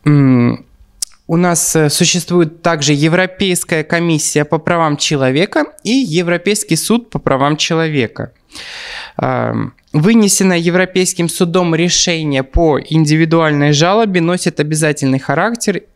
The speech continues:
является окончательным и обжалованию не подлежит. И оно,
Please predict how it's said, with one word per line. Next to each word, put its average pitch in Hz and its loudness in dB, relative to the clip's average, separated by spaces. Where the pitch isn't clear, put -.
является 160 0
окончательным 180 -4
и 202 2
обжалованию 170 0
не 160 0
подлежит. 156 0
И 123 2
оно, 185 2